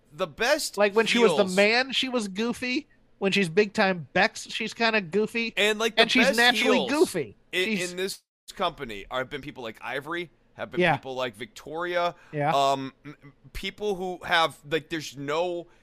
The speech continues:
Speaker 1: humor to their stock. I mean, there might be, you know, one week or another, whatever, but, like, their stock character is a hum-, humorless,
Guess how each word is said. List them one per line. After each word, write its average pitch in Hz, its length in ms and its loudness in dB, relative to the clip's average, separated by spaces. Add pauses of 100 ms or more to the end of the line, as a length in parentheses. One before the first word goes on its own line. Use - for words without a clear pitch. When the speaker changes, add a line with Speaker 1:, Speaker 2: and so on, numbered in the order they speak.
(280)
Speaker 1:
humor 170 600 -2 (340)
to 190 160 0
their 180 320 -2
stock. 190 680 0
I 185 60 -2
mean, 175 240 -6
there 170 80 -4
might 165 380 0
be, 165 80 -8
you 156 60 -6
know, 127 120 -4
one 127 300 -6
week 123 240 -12
or 117 80 -10
another, 101 300 -10
whatever, 92 260 -10
but, 107 160 -18
like, 127 140 -10
their 123 100 -12
stock - 580 -2
character 123 600 -6
is 123 260 -12
a 117 100 -12 (180)
hum-, 170 400 -14
humorless, 208 880 -4